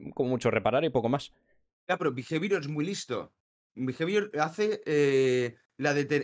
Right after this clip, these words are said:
Speaker 2: te lo escondo para que no lo veas, ¿vale?
Speaker 1: Sí.
Speaker 2: Porque cuando, cuando teníamos los rangos,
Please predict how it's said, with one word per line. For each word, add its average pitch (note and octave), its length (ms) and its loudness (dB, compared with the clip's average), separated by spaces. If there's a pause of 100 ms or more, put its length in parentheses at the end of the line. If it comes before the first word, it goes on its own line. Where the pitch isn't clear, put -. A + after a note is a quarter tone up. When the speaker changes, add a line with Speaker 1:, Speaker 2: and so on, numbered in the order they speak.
Speaker 2:
te D#3 120 -4
lo C3+ 120 0
escondo G3+ 500 -2
para D#3+ 200 2
que D#3 100 -2
no D#3 120 -2
lo D#3+ 120 0
veas, G#2+ 460 -6 (420)
¿vale? C3 200 2
Speaker 1:
Sí. - 60 2
Speaker 2:
Porque C3+ 200 0
cuando, C3+ 380 0
cuando C3+ 640 2
teníamos D#3+ 360 -2
los F3+ 140 2
rangos, F#3+ 560 -2